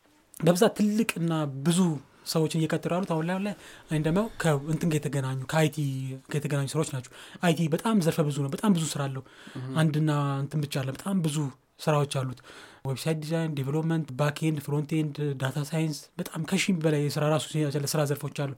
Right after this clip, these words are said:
Speaker 2: እም።
Speaker 1: ያንተ ስፔስ-፣ እንትኑ፣ አንተ ያተኮርክበት እንትን ይወስነዋል። እንደዛውም ደግሞ አንዳንዴ ከተማርከውና እንትንም ወጣ ማለት አለብህ። ከዛ ቀጥሎ በተለይ የግራፊክስ፣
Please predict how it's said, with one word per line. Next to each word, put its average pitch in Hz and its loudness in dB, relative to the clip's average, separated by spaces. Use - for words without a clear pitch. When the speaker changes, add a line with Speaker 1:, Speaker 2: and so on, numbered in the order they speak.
Speaker 2:
እም። 135 -10
Speaker 1:
ያንተ 175 4
ስፔስ-፣ 151 -2
እንትኑ፣ 165 4
አንተ 175 2
ያተኮርክበት 160 2
እንትን 156 2
ይወስነዋል። 143 0
እንደዛውም 156 4
ደግሞ 143 0
አንዳንዴ 143 0
ከተማርከውና 160 2
እንትንም 170 4
ወጣ 156 4
ማለት 139 2
አለብህ። 135 -2
ከዛ 156 2
ቀጥሎ 170 4
በተለይ 156 2
የግራፊክስ፣ 151 2